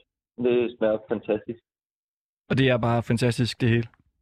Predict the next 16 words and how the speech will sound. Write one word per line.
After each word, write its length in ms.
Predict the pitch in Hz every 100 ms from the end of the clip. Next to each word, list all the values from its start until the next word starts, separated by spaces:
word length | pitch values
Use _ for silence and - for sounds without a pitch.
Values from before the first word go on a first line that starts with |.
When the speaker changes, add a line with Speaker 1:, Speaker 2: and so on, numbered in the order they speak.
| _ _ _ _ 143
Speaker 1:
Jamen, 200 | 139 123
det 140 | 135
er 100 | 139
det 100 | 117
faktisk. 280 | 110 95 95 104
Altså, 540 | 101 101 101 98 98
god 180 | 110 123
service 380 | 120 110 110 107
også, 260 | 104 104 107
og 200 | 101 95
det 120 | 101
er, 200 | 95 90 - -
Speaker 2:
Ja. 80 | 117 -
Speaker 1:
det, 120 | 117 - 110
det 120 | 95
smager 320 | 101 98